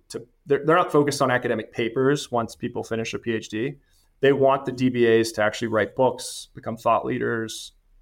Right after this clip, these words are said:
do podcasts, do broad, broad mass media. Uh, so my friend Mike Prosey's doing that, and, uh, he's also working at TransCanada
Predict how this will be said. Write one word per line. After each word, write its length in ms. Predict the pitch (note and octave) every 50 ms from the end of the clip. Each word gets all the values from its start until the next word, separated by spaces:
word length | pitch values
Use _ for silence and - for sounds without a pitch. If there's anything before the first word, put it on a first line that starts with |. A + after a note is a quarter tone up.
| _ _ -
do 100 | B2+ B2+
podcasts, 1000 | - - A#2+ A#2 G#2+ - - A#2+ G#2+ G#2 G#2 F#2+ F#2 - - - - - - _
do 140 | - B2+ A#2+
broad, 380 | A#2+ A#2+ A2+ G#2+ G#2+ G#2+ G#2+ - - _ _ _ -
broad 320 | - B2 A#2+ A2+ A2 A2
mass 260 | A#2 A2 A2 - -
media. 440 | A#2 A2+ A2+ B2+ C#3+ E3+ G3+ G3 - _ _ _ _ _ _ _ _ _ _ _ _
Uh, 300 | - A2 A2 A2 G#2+ G#2
so 160 | G2+ - - B2+
my 140 | B2 A#2
friend 240 | - - C3+ A#2+ A2+
Mike 180 | A2+ A2+ A2+ -
Prosey's 420 | - C3 B2 B2 - B2 A2+ G#2+
doing 280 | - A#2+ A2 G#2 G#2 G#2+
that, 340 | A2 G#2+ G#2 G#2+ G#2+ G#2 - -
and, 260 | G#2+ G2 G2+ G2 G2
uh, 280 | G2+ G#2 G2 G2 G2 G2 - _ _
he's 160 | - A#2 A2
also 180 | C3 B2+ B2+ A#2+
working 240 | A#2+ B2+ B2 A#2+ A#2+
at 80 | G#2+
TransCanada 720 | - - A#2+ G#2+ G2+ - - A#2 A2+ A2+ A2 A2+ G#2+ G#2